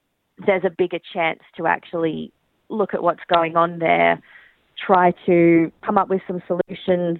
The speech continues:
Um, at our, the March event that we just had, one of our speakers, Jane Brock, is from the Immigrant Women Speak Out Association. So she spoke quite specifically to the additional barriers that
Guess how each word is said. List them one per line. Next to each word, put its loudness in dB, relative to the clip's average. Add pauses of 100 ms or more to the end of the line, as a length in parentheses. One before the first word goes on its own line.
(100)
Um, 0
at 2
our, 2 (480)
the 0
March 0
event -2
that -6
we -6
just -8
had, -2
one 2
of -2
our 0
speakers, 0 (680)
Jane 4
Brock, 2 (240)
is -6 (140)
from -2
the -4
Immigrant -2
Women -6 (100)
Speak 0
Out 0
Association. -2 (140)
So 0 (460)
she -2
spoke 2
quite 0
specifically 4 (220)
to 4 (540)
the 4
additional -4
barriers -2 (320)
that -2